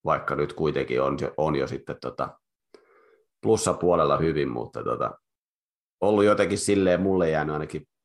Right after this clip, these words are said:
Tampa Bay reisistä semmoinen kuva tästä alkukaudesta, että Wander Franco nyt kantaa, nuori herra on ottanut tämän reissin niinku selkää ja kantaa, että kun katsoo noita Francon lyötitilastoja, niin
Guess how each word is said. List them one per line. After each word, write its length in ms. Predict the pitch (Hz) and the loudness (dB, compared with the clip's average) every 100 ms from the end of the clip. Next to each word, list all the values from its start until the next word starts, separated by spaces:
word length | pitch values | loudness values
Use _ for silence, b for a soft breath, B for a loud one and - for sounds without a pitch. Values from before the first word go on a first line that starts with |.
| _ | _
Tampa 240 | 80 71 76 | -4 -2 0
Bay 180 | 71 | 0
reisistä 440 | 69 67 - - 87 | 0 0 -2 -8 -10
semmoinen 300 | 78 69 67 | -8 -6 -6
kuva 240 | - 67 | -4 -2
tästä 300 | - - - | -2 -2 -2
alkukaudesta, 600 | 57 - - 55 - - | -2 -2 -2 -2 -2 -6
että 220 | 53 - 71 | -10 -8 -2
Wander 380 | 73 67 67 | 0 0 -2
Franco 420 | - 67 64 - 62 | -2 -2 -2 -2 -8
nyt 140 | 50 - - - _ _ _ _ _ | -6 -8 -10 -12 _ _ _ _ _
kantaa, 520 | - 69 - 60 58 - | -2 -2 0 0 0 0
nuori 300 | 73 69 64 | -2 0 0
herra 300 | 69 - 64 | -2 0 0
on 80 | |
ottanut 360 | 67 - 64 - | -2 -6 -10 -8
tämän 120 | 69 | -6
reissin 440 | - 64 - - 55 | -2 -2 -2 -6 -8
niinku 200 | 55 - | -10 -10
selkää 500 | - 58 - 50 50 | -6 -6 -4 -4 -4
ja 180 | 50 - _ _ | -6 -12 _ _
kantaa, 420 | - 71 64 60 | -2 -2 0 0
että 160 | 57 - | 0 -4
kun 160 | - - | -10 -6
katsoo 320 | 71 - 67 | -6 -2 -2
noita 240 | 69 - - b b b b | -2 -6 -12 b b b b
Francon 400 | - 85 82 82 | 0 2 2 2
lyötitilastoja, 840 | 85 90 85 80 76 62 - 62 55 | 4 4 2 0 0 0 -2 -4 -4
niin 300 | 57 78 | -4 -8